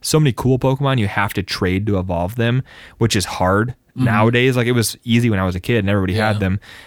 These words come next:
Speaker 1: But nowadays, if you don't have online trading or something, it's kinda difficult. So, yeah, for digital,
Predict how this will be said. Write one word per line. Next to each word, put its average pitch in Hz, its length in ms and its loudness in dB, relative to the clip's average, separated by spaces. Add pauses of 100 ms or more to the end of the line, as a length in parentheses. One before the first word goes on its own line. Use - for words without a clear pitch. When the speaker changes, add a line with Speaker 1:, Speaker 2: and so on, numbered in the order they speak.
(120)
Speaker 1:
But 110 100 -2
nowadays, 107 560 0 (120)
if 104 120 -8
you 110 80 0
don't 104 140 -2
have 98 320 -6 (200)
online 90 320 -2
trading 92 280 -2
or 85 40 -2
something, 85 280 -4
it's 85 120 -10
kinda 92 200 -4
difficult. 87 400 -6 (420)
So, 98 480 0
yeah, 92 240 -2
for 107 160 -2
digital, 110 560 0